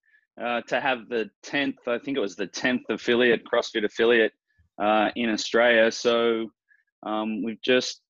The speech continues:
uh, last year was our, our tenth year as an affiliate. Um,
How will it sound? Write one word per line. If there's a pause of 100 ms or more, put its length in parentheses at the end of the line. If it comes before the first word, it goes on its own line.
(120)
uh,
last
year
was
our,
our
tenth
year
as
an
affiliate. (560)
Um,